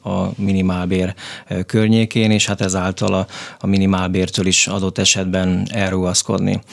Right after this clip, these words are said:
Egyébként még az előző kérdésnél jutott eszembe, csak sajnos a, a válaszadásomból elmaradt, hogy,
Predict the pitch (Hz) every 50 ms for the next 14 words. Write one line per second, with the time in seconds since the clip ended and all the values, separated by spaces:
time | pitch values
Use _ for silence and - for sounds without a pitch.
0 | - - - - - - 117 113 - 120 113 113 110 113 127 135 143 143 123 117
1 | 123 - - 120 110 110 110 - - 110 107 101 110 98 - 107 104 - - 104
2 | 101 101 101 - - 104 98 - - - - 117 107 101 98 98 - - 104 98
3 | 101 110 131 110 98 101 101 104 104 101 101 98 95 - - 101 95 95 95 -
4 | - 107 101 98 98 98 98 98 95 95 101 101 101 98 95 95 95 95 95 -
5 | - - 101 98 90